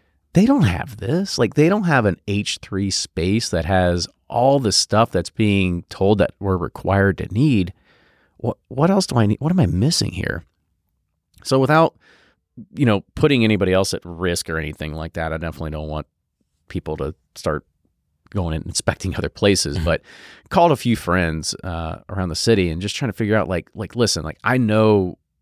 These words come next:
Speaker 1: what is being spec'd here is, is, is, like, it's,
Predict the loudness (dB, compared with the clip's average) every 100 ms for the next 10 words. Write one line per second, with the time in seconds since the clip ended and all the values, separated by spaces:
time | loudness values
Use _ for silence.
0 | _ _ _ -6 -6 -6 _ -6 -2 2
1 | 2 0 0 0 0 -2 0 0 -4 _
2 | _ _ _ _ _ _ _ _ _ _
3 | -2 -2 -2 -4 -2 -4 -4 -8 -6 -4
4 | -6 -8 -10 -10